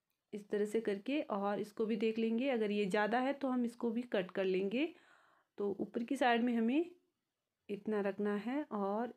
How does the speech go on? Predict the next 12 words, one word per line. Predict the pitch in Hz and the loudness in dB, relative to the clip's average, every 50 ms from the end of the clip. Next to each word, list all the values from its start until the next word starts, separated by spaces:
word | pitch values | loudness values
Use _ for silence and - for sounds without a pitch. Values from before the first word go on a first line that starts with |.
| _ | _
इस, | 240 - - - | -10 -8 -2 0
और | 226 226 220 226 214 | 2 4 4 4 4
अब | - - 269 294 | 4 6 6 6
हमें | 294 277 254 254 262 226 | 8 6 6 4 4 4
देखिए | 240 240 - 277 226 | 2 2 2 2 2
ऊपर | - 233 - - 302 294 | 2 0 0 0 0 2
की | 285 320 | 4 4
साइड | 302 311 247 226 214 | 6 8 8 8 8
में | 233 240 | 6 4
इस | 240 240 - | 2 4 4
तरह | 240 226 233 | 4 4 4
से | 233 - 269 330 | 2 2 0 0